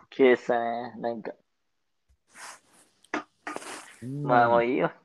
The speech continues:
Speaker 1: 切り替えてこいよ。
Speaker 2: <laughs> でもいいよ。え、五月に変わったの？違うか。前日退任が発表された木村。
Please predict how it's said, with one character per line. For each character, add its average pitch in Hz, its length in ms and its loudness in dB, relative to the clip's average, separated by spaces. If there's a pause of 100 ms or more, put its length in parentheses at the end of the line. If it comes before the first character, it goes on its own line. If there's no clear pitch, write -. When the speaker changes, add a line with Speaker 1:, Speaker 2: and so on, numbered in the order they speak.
(160)
Speaker 1:
切 131 120 4
り 120 60 8
替 135 120 6
え 160 40 6
て 147 120 6
こ 139 80 4
い 151 60 4
よ。 139 200 -2 (380)
Speaker 2:
<laughs> 117 1120 -2 (960)
で 127 200 -6
も 117 160 -4
い 127 140 -6
い - 20 -6
よ。 - 80 -10 (540)
え、 - 240 6
五 302 160 4
月 370 300 0
に 147 140 -2
変 143 100 2
わ 151 100 8
っ - 20 -2
た 165 240 2
の？ 113 240 -8
違 220 300 8
う 185 40 2
か。 95 240 -4 (1120)
前 262 160 2
日 311 280 -2
退 277 280 10
任 285 160 0
が 277 100 8
発 202 140 2
表 247 140 0
さ 233 100 12
れ 226 80 10
た 226 240 4
木 202 200 -4
村。 220 440 6